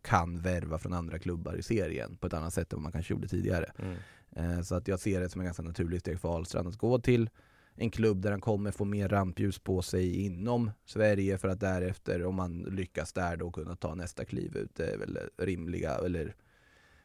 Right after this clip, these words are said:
Speaker 1: troliga alternativet om man inte känner att han vill vara Halmstad trogen och stanna där fram tills han går och gör typ en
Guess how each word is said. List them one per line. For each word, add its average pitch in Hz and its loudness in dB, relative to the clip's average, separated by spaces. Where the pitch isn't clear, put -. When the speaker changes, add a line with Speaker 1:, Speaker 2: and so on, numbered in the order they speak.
Speaker 1:
troliga 170 10
alternativet 139 6
om 120 6
man 117 6
inte 104 0
känner 104 4
att 101 0
han 101 2
vill 98 0
vara 98 0
Halmstad 98 2
trogen 107 0
och 107 -4
stanna 98 -2
där 101 2
fram 110 4
tills - -6
han 98 -2
går - 0
och - -8
gör 98 -4
typ - -2
en 98 -4